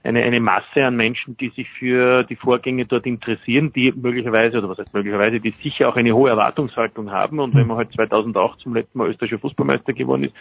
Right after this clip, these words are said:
zehn Jahre kein Titel, der neue Präsident seit fünf Jahren im Amt und in diesen fünf Jahren hat Salzburg von zehn möglichen Titeln neun geholt, einen der,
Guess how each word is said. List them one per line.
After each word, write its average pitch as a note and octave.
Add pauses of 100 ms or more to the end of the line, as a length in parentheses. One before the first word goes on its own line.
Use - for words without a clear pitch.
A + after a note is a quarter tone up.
(400)
zehn C3
Jahre B2
kein A2+
Titel, C#3+ (480)
der B2
neue A#2
Präsident B2
seit B2+
fünf C#3+
Jahren C#3
im C#3
Amt C#3+
und B2+
in A#2+
diesen A#2+
fünf C3
Jahren B2+
hat A#2+
Salzburg A#2+
von B2
zehn B2+
möglichen B2
Titeln A#2+
neun A2
geholt, C3+
einen A2
der, A2+